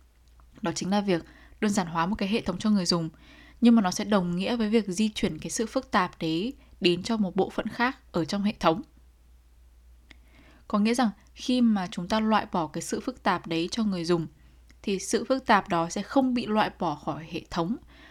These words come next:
mà sẽ chuyển từ người dùng, user, sang những đội ngũ khác, có thể là development chẳng hạn. Và cái định luật thứ tư mà mình muốn nhắc đến đó chính là định luật bảo toàn sự phức tạp, hay còn gọi là định luật Tesler. Ông ấy nói rằng mọi ứng dụng phải có một cái lượng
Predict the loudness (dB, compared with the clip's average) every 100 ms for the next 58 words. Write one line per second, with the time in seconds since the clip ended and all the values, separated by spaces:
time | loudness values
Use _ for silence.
0 | -20 -4 -4 -2 -8 -4 -4 -4 -4 -4
1 | -4 -6 -6 -2 -2 -2 -6 -14 -14 -4
2 | -2 -2 -2 -4 -6 -14 -20 -20 -18 -4
3 | 0 0 -2 -6 -6 -4 -4 -2 -4 -2
4 | -4 -4 -10 -10 -6 -4 -4 -6 -8 -6
5 | -6 -8 -8 -10 -8 -10 -12 -20 _ -20
6 | -20 -20 _ -20 -6 -4 -2 -2 0 0
7 | 2 4 4 4 0 -2 0 0 0 -2
8 | -2 -2 -2 0 0 0 -2 0 0 0
9 | -4 -6 -6 -10 -8 -10 -4 0 0 0
10 | 0 0 0 0 0 -2 -4 -4 -6 -2
11 | 0 2 2 2 2 -2 -8 -20 -20 -20
12 | -20 -20 -4 2 2 2 -2 -2 0 0
13 | 0 2 0 0 -2 0 0 -4 -6 -2
14 | -2 0 -2 -4 -6 -2 0